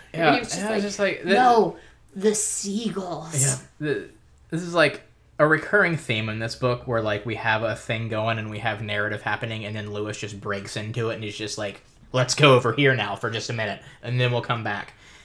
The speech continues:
Speaker 1: And it's really jarring every time that it happens.
Speaker 2: Yep.
Speaker 1: Um, and then we have the coronation.
Speaker 2: We do. We have Aslan crown all four of the children as high kings and queens,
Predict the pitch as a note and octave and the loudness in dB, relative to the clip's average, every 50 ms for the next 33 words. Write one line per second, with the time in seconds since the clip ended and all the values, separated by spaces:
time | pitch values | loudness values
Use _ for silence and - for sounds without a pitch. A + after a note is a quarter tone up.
0 | - A#2 A#2 A#2 - - C3 C3 C3+ C3+ C3 B2 A#2+ A2 A#2 A2 G#2+ G#2+ G#2+ G#2+ | -14 -10 -10 -8 -6 -2 2 2 4 4 4 2 2 2 0 2 4 4 2 2
1 | G2 G#2 G#2 G#2+ G#2+ G2+ - G#2 G2+ G2 G2 G2 G2 G2+ F#2+ F#2+ F#2 F#2+ F#2+ - | 0 -2 -2 -2 -4 -4 -4 -4 -4 -6 -6 -6 -6 -6 -6 -8 -8 -10 -12 -14
2 | - - - A2 G2+ G3 F#3 F3+ - - - - _ - B2+ B2 A#2+ A#2 A2 G#2+ | -14 -14 -12 -10 -8 -8 -8 -10 -12 -14 -18 -16 _ 0 2 4 4 4 2 0
3 | G#2+ G2+ G2 - _ _ _ _ _ _ _ _ _ _ _ _ _ - - _ | -2 -6 -10 -14 _ _ _ _ _ _ _ _ _ _ _ _ _ -18 -18 _
4 | _ B2 B2+ B2+ B2+ A#2+ B2+ B2 B2 C3 C#3+ D3 C#3+ C#3+ D#3 E3 G3 F#3 - G#3+ | _ 0 0 2 2 2 2 2 2 2 2 2 2 2 0 0 0 -2 0 2
5 | A3+ A#3 A3+ D#4 D#4 - - G3 D#3+ - - _ _ _ _ _ _ - - - | 2 2 0 -2 -6 -6 -8 -10 -12 -14 -20 _ _ _ _ _ _ -20 -20 -20
6 | _ _ _ _ - - G#3 G#3 E3+ F3 G3 A3 C#4+ D#4 - - - - - - | _ _ _ _ -4 -2 -2 -2 0 2 2 2 2 0 -2 -4 -6 -12 -20 -20
7 | - - - F#3+ F#3 F3+ F3+ F#3+ F#3+ F3 E3+ - - F#3+ F#3 F3+ F#3+ G3+ - - | -20 -8 -2 -2 -2 0 2 0 -2 -2 -4 -8 -8 -4 -2 -2 -2 -2 -2 -2
8 | G#3 G3+ G3+ G3+ G#3 G#3 G3+ G3+ - - G#3 F#3 F3 E3+ E3+ E3+ F3 F3+ G3+ G#3+ | -2 0 0 0 0 -2 -4 -6 -8 -6 -2 0 0 0 0 -2 -2 -4 -4 -6
9 | - - - E3+ E3 F3 F#3 G3 G3+ G#3 G#3+ G#3 A3 F3+ A3+ - - - F3 F#3 | -6 -6 -6 -4 -2 -2 -2 -2 -2 -2 -4 -4 -4 -6 -8 -10 -10 -4 -2 0
10 | F#3+ G3+ G3+ G3+ G3+ - A3 A#3 - - F#3 D#3+ D#3+ D#3+ E3 - D#3+ E3+ F#3 G3+ | 0 0 0 -2 -4 -6 -8 -8 -6 -6 -6 -4 -4 -6 -6 -6 -4 -4 -2 -2
11 | A3 G#3+ - F3 E3+ E3 E3 D#3+ - - - D#3 D#3 E3 E3 E3 - - - G3 | -4 -2 -2 -2 -2 -2 -4 -6 -6 -6 -4 -2 -2 -2 -2 -4 -6 -10 -12 -8
12 | E3+ E3 E3+ F3 F#3 F3+ F#3 F#3 - - F3+ E3+ F3 F3 F3 F3+ G3 - - D#3 | -8 -8 -8 -8 -10 -12 -14 -12 -8 -8 -8 -8 -8 -10 -12 -14 -14 -10 -10 -8
13 | D3 C#3+ D3 D3 D#3 F#3 G3+ A3 A3+ - - | -8 -8 -8 -8 -6 -6 -6 -8 -8 -12 -18